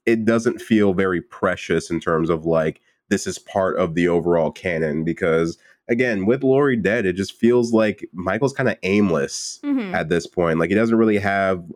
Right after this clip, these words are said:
Speaker 1: a, a motivating factor anymore. So
Speaker 2: Yeah.
Speaker 1: now we literally have to just bring all of the prey to him. Otherwise, he has no reason to go out and do anything at this point anymore.
Speaker 2: Right. Yeah, definitely. So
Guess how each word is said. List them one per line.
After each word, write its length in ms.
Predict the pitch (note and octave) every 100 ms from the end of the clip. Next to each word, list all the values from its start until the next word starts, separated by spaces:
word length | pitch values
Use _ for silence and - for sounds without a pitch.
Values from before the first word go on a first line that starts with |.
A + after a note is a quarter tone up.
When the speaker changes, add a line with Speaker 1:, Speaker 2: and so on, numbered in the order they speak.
| -
Speaker 1:
a, 260 | F2+ F2 -
a 100 | F#2
motivating 640 | F2 F2 F#2 F#2 F2+ F2 E2
factor 640 | - D2+ D#2 - E2 C2+ C2+
anymore. 600 | D2+ C#2+ D2 C#2+ D2+ - _ _
So 100 | G#3 -
Speaker 2:
Yeah. 60 |
Speaker 1:
now 200 | G2 G2+
we 180 | G#2 G#2
literally 440 | F#2+ G#2 G#2+ G#2 G2
have 240 | F#2 F2+
to 100 | G2+
just 200 | F#2+ E2+
bring 640 | E2 E2+ E2+ F#2 F#2 E2+ -
all 220 | E2 E2+
of 140 | F2+ D#2+
the 80 | F#2
prey 360 | - F2 E2+
to 120 | D#2+ D2
him. 480 | F2 G2+ B2 C#3+ D3 _ _ -
Otherwise, 480 | G2 G2 F#2 F#2
he 80 | G#2+
has 260 | G2+ G2+ G2
no 100 | G2
reason 420 | F2+ G2 F#2 E2+
to 80 | F2
go 240 | F2 F2
out 180 | E2+ F2
and 240 | E2 D#2
do 180 | D#2+ F#2+
anything 440 | D2+ C#2 - D2+ B1+
at 160 | C2+
this 140 | C2 -
point 280 | C#2+ C2+
anymore. 500 | C#2+ C#2+ C#2 C2 C2 _
Speaker 2:
Right. 440 | C#4+ B3 E3 G2+ - _ _ _ G#3
Yeah, 260 | E3+ G#3 - _
definitely. 680 | G3 F#3 F3+ D#3 D#3+ E3 E3+ _ _ _ _ _
So 720 | _ G#3 G3+ G3+ G3 G3 G3+